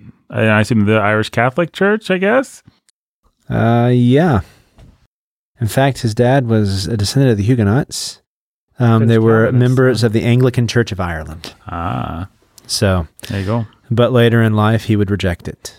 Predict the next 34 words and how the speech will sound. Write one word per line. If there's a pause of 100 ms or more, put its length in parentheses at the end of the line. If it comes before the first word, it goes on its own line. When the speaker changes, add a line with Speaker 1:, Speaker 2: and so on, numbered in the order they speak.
(140)
Speaker 2:
Oh,
fun
little
side
fact
about,
uh,
Samuel
Beckett.
Speaker 1:
Hmm. (240)
Speaker 2:
We
can't (300)
go
without
saying
this. (220)
Speaker 1:
We
can't
Godot (960)
without
saying
Speaker 2:
Yeah.
Speaker 1:
this. (760)
Speaker 2:
Let's
see
if
you
guys
can
guess
where
this
is
headed,